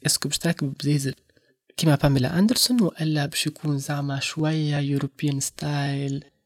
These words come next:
نايتيز موديل؟ عاش قلت لك الجانب الاستيتيقي وحتى معايير الأنوثة والذكورة تلعب دور كبير، وهي مهيمنة بالأساس حتى على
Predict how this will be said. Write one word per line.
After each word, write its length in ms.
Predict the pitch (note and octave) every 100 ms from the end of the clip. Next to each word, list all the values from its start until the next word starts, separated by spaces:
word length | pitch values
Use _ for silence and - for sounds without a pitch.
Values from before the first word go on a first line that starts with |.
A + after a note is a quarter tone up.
| _ C#3+
نايتيز 560 | D3 D3 - D3+ C#3
موديل؟ 720 | C#3 C#3+ C3+ C3+ C3+ C3 C3+ - _ _ _ _ _ - -
عاش 200 | A3 -
قلت 180 | -
لك 140 | F3 D3+
الجانب 340 | D3 F#3 D3+
الاستيتيقي 640 | D3+ - D#3 - F3+ -
وحتى 380 | D3 - G3+ E3
معايير 380 | D3+ C#3 D3+ D3
الأنوثة 400 | - D3+ D#3 C#3
والذكورة 560 | C3 C#3+ - F3+ E3+ - _ _
تلعب 280 | F#3+ F3 D3
دور 240 | D3 D#3+ D#3
كبير، 480 | - D#3 E3+ F3+ - _ _ _ _ _ C#3+
وهي 380 | C3+ G3 F#3+
مهيمنة 420 | D3+ C#3 D#3+ D3+ C#3
بالأساس 580 | C#3+ C3 - D3+ D3+
حتى 360 | - - _ B2
على 400 | A#2+ C3 C3+